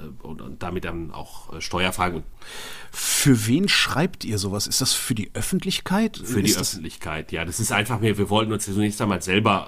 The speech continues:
Speaker 1: gegenseitig austauschen und uns, äh, und uns inform-, sozusagen gegenseitig informieren und haben gesagt, okay, da ist offensichtlich Musik drin, da ist, äh, da, da, wir haben was zu sagen.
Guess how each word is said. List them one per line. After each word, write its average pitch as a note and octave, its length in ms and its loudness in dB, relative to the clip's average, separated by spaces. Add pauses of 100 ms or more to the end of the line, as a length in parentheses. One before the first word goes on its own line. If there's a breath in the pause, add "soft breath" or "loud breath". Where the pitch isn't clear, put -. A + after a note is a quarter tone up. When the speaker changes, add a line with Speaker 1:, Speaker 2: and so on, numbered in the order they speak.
Speaker 1:
gegenseitig G2 600 0
austauschen G2 560 0
und F2 160 -4
uns, - 360 -6
äh, F#2 160 -6
und E2+ 220 -6
uns D#2+ 160 -8
inform-, F2 380 -6 (140)
sozusagen F2+ 460 -2
gegenseitig A2 680 4
informieren F#2+ 560 2
und F2 60 0
haben F#2 120 0
gesagt, F2 240 -4
okay, F2+ 220 0
da E2+ 120 -2
ist - 180 -6
offensichtlich F2 760 -8 (580 loud breath)
Musik G2 460 4
drin, G2 240 4
da F#2 140 2
ist, G2+ 420 -2
äh, F2 760 0
da, F#2 100 0 (180)
da, G#2+ 300 0
wir A#2 100 6
haben C3 120 6
was A#2+ 180 4
zu - 100 -2
sagen. E2+ 460 0